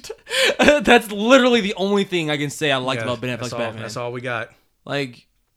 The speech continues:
Speaker 1: I didn't like him in B V S. He was too much, too much of an asshole.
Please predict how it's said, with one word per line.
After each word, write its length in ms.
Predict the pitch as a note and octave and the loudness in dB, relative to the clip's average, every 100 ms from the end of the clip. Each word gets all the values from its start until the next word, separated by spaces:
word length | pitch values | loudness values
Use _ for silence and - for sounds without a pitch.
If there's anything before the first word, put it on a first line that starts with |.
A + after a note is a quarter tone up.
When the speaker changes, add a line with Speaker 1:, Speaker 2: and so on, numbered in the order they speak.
| _ _ _ _ _ _ _ _ _ _ _ _ _ _ _ | _ _ _ _ _ _ _ _ _ _ _ _ _ _ _
Speaker 1:
I 140 | C#3 | -2
didn't 160 | F3 F#3+ | 0 2
like 160 | G3+ | 2
him 140 | F#3 F#3+ | 2 -2
in 100 | F#3 | -2
B 140 | F3+ | -2
V 160 | D#3+ D#3 | -2 -2
S. 420 | C#3+ E3+ - - | -2 -4 -12 -14
He 80 | C3+ | -10
was 160 | C3+ - | -10 -6
too 200 | D3+ D3+ | -4 -4
much, 220 | D3+ D3+ | -6 -10
too 100 | - | -8
much 100 | D#3+ | -6
of 80 | E3 | -4
an 60 | D#3 | -4
asshole. 580 | C3+ C3+ C#3 C3+ D3+ | -4 -4 -8 -10 -10